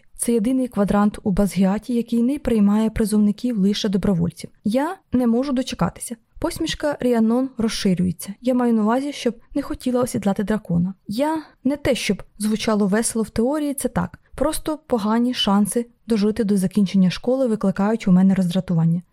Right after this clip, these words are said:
«Твої батьки схвалюють?» питає Ділан. «Тому що моя мама вже кілька місяців благає мене передумати. Я стверджую їй, що в мене б-, буде більше шансів на просування як наїзник,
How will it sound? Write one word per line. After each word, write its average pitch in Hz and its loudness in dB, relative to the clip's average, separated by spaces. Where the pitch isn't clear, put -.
«Твої 262 2
батьки 247 -2
схвалюють?» 320 -4
питає 220 0
Ділан. 170 4
«Тому 269 0
що 285 -2
моя 359 0
мама 370 0
вже 254 -4
кілька 277 -4
місяців 226 0
благає 196 2
мене 196 6
передумати. 175 2
Я 277 -2
стверджую 247 -2
їй, 254 -2
що - -2
в 196 6
мене 233 4
б-, 180 0
буде 214 0
більше 220 0
шансів 220 -2
на 233 0
просування 214 0
як 214 -4
наїзник, 202 2